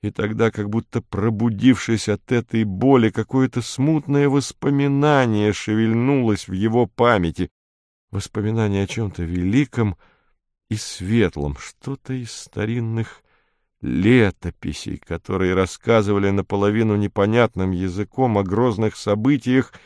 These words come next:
и об удивительных людях. Потом он вспомнил, и боль исчезла. Он вернулся в лодку, подвигался,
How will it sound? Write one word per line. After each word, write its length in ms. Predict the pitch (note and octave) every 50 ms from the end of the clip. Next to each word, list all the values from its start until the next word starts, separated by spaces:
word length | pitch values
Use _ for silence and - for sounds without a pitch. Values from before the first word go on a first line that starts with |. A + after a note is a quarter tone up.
| _ _ _ _ -
и 140 | - A#2+
об 200 | A#2+ A2+ G#2 G2+
удивительных 840 | A2+ A2+ F#2 G2+ G#2+ G2+ C3 C#3+ - - B2 B2+ A#2+ A#2+ A#2 - - -
людях. 640 | G#2+ A#2+ C#3 C#3 A#3+ G#3 D2 C2 A#1 - - _ _ _ _ _ _ _ _ _ _ _ _ _ _ _ _ _ _
Потом 320 | - B2+ - - F#3 F3 F3
он 120 | F3 E3
вспомнил, 1000 | - - - - - - - F#3+ G3+ F#3+ F3+ D#3+ C#3+ C3+ A#2+ G#2 G2 D#2+ C2 _ _ _ _ _ _ _ _ _ _ _ _ _ _ -
и 180 | A#2 B2+ - _ -
боль 360 | G2+ G#2 C3+ D#3+ D3 A2+ G#2
исчезла. 640 | F#2 - - - - D#2+ D2+ C2+ - - C2 C2+ - _ _ _ _ _ _ _ _ _ _ _ _ _ _ _ _ _ _ _ _ _ _ _ _ _ _ -
Он 180 | - B2+ B2+ A#2
вернулся 500 | A2+ C3 B2+ B2 C#3 C3+ C3 - - A#2+
в 60 | A#2
лодку, 600 | C3+ C#3+ D3+ D3+ C#3+ - - C#3 C#3 C3+ B2 G#2 _ _ _ _ _
подвигался, 880 | - G2 F#2+ E2+ F#2 G#2 B2+ C3+ C#3 C#3+ C#3 B2 - - D3 C3+ C3 -